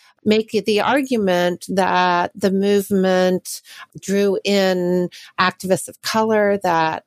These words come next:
Black feminists were at the forefront on some of the issues that I talk about in the book, for example, in leading the welfare rights movement,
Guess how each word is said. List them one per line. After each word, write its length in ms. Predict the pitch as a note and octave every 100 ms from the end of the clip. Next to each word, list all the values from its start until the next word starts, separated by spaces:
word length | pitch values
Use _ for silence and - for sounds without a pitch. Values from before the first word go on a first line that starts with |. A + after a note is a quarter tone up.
| -
Black 260 | F#3+ F#3+
feminists 560 | - G3 F#3+ F3+ F3+ -
were 140 | F#3
at 100 | E3+
the 80 | -
forefront 680 | - A3 A#3 - A3+ G3 G3
on 160 | F#3+ F#3
some 200 | G3+ F#3
of 80 | F3
the 160 | -
issues 520 | F#3+ - G#3+ G3+ G3+
that 160 | - E3
I 80 | E3+
talk 260 | - A3+
about 280 | A#3+ G#3 F#3+
in 100 | F#3
the 80 | F#3
book, 320 | F3+ F#3 F3 -
for 220 | F3 F3
example, 760 | E3 - E3+ E3+ - E3+ E3 - - - _
in 140 | G3+ F3+
leading 300 | F3 E3 E3
the 100 | E3
welfare 380 | D#3+ D3+ F3+
rights 420 | F3+ A#3 A#3+ - A#3+
movement, 1200 | A3+ A3+ A3 - G#3 G3+ F#3+ G3 F#3+ F#3+ F#3+